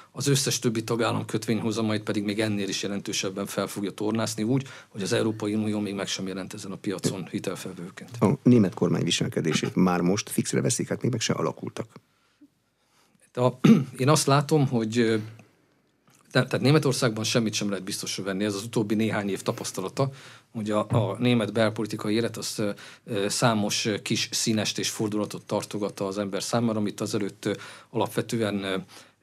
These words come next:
Speaker 1: ö, a mediterrán térség, illetve Latin Amerika országaiban szokásos politikai élet fejleményeihez lehet hasonlítani.
Speaker 2: Színes és
Speaker 1: De
Speaker 2: turbulens.
Speaker 1: de sokkal színesebb, izgalmasabb lett, tehát, ö, ö, érdemes követni, mert izgalmas is, nem csak fontos.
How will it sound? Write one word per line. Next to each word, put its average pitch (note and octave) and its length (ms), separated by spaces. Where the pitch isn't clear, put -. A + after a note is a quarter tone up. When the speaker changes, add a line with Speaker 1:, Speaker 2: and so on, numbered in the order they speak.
Speaker 1:
ö, G2+ 120
a G2 420
mediterrán G#2 720
térség, G#2+ 380
illetve G2 380
Latin G2 260
Amerika F#2+ 380
országaiban F#2 840
szokásos G#2 500
politikai G2+ 520
élet F#2 220
fejleményeihez F#2 720
lehet F2+ 180
hasonlítani. A#2+ 540
Speaker 2:
Színes F#2 340
és - 120
Speaker 1:
De - 80
Speaker 2:
turbulens. G2 500
Speaker 1:
de C3+ 200
sokkal C3+ 380
színesebb, C3 500
izgalmasabb G#2+ 640
lett, B2+ 200
tehát, - 240
ö, G2+ 120
ö, G#2 220
érdemes G#2 420
követni, - 500
mert F2+ 280
izgalmas F2 480
is, - 180
nem F#2+ 180
csak - 160
fontos. - 460